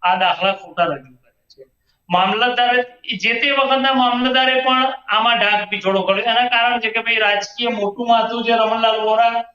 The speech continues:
એટલે ક્યાંક ને ક્યાંક દબાવની રાજની-, રાજનીતિ કરી હોય. એટલે એવું કહી શકાય કે આ વખતે મામલતદાર અને કૃષિ વિભાગે અગિયાર સપ્ટેમ્બરના રોજ રમણલાલ વોરા, એમના પત્ની કુસુમબેન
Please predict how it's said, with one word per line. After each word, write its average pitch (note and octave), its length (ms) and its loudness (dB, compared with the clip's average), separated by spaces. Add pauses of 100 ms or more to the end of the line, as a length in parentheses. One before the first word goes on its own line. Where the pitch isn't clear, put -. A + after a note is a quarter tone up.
(240)
એટલે A#3 160 -2
ક્યાંક A3+ 320 0
ને A#3+ 80 -2
ક્યાંક A#3 300 0
દબાવની G#3+ 440 0
રાજની-, G#3+ 460 0
રાજનીતિ G3 920 -2
કરી F#3 340 0
હોય. B2 180 -10 (520)
એટલે C4 160 2
એવું A#3 360 0
કહી B3+ 180 2
શકાય C4 360 2
કે B3+ 60 2
આ A3 280 0
વખતે B3+ 680 -4
મામલતદાર A3 840 0 (640)
અને B3 260 2
કૃષિ C4+ 380 0
વિભાગે F3+ 680 -2 (420)
અગિયાર C4+ 420 0
સપ્ટેમ્બરના B3 760 2
રોજ A#3+ 280 2 (260)
રમણલાલ G#3 420 0
વોરા, G3+ 600 0
એમના F#3+ 260 -4
પત્ની G3+ 360 -4
કુસુમબેન A3+ 840 -2